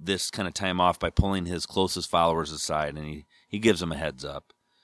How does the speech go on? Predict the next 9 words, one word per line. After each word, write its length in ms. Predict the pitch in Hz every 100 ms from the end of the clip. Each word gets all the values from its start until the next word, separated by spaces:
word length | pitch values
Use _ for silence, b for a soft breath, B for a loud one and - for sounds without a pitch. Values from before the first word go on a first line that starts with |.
| _ _ _
He 40 | -
says, 160 | 95
"I'm 140 | 92 95
gonna 160 | 104
die, 480 | 98 90 90 78 73 _ _ _ _ _ _ -
and 160 | 87 90
I 140 | 90
will 280 | 98 104 107
rise." 680 | 101 98 101 80 - - -